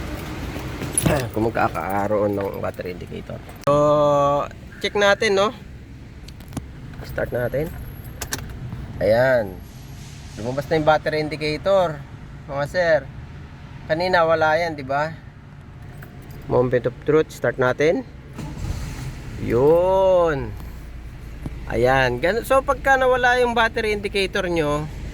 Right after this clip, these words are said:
at hindi nyo ma-start, walang crank, ayun, ang sira nyan, yung E F I fuse.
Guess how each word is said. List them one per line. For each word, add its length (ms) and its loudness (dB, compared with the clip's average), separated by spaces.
at 800 6
hindi 240 -2
nyo 160 2
ma-start, 480 0
walang 240 2
crank, 400 4
ayun, 320 0
ang 160 2
sira 480 0
nyan, 320 2
yung 160 0
E 240 0
F 160 -4
I 240 2
fuse. 800 -2